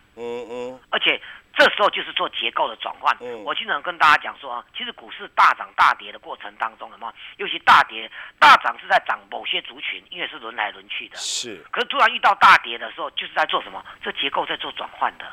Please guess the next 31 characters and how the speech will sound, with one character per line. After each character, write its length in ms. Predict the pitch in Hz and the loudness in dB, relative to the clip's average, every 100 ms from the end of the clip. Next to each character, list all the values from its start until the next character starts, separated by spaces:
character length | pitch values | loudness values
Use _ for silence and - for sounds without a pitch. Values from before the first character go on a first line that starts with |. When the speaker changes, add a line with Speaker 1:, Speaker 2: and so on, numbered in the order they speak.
| - | -10
Speaker 1:
嗯， 440 | 117 120 120 117 117 | 0 2 4 2 0
嗯。 480 | 110 107 107 104 104 | -2 0 0 -4 -6
Speaker 2:
换 180 | 147 190 | -4 0
到 140 | 196 165 | 2 0
什 120 | - | -6
么？ 60 | |
换 140 | - 147 | -8 -2
到 120 | 139 | -2
什 140 | - - | -4 -16
么？ 100 | - - - - | -18 -20 -20 -16
那 200 | 196 196 | 0 0
我 100 | 165 | 0
们 140 | 139 160 | -6 -4
就 100 | 196 | 2
要 100 | 180 | 2
跟 140 | 165 | 2
大 140 | 175 170 | 2 2
家 60 | |
讲， 80 | 120 | 0
很 200 | - 208 | -10 -8
简 140 | - 117 | -8 -8
单， 180 | 104 135 139 _ - | -2 -2 -2 _ -2
好， 220 | 131 - _ - - 202 | 0 0 _ -20 -20 _
立 180 | 294 | -2
场 240 | 202 - 101 | 0 -4 -8
没 120 | 135 | -8
有 120 | 165 | -8
变。 220 | - - - _ - | -6 -6 -6 _ -12
Speaker 1:
嗯。 640 | 113 117 120 127 127 110 | -6 -4 -2 -2 -2 -4
Speaker 2:
还 160 | 92 180 | 2 2
是， 220 | - 269 | 2 -6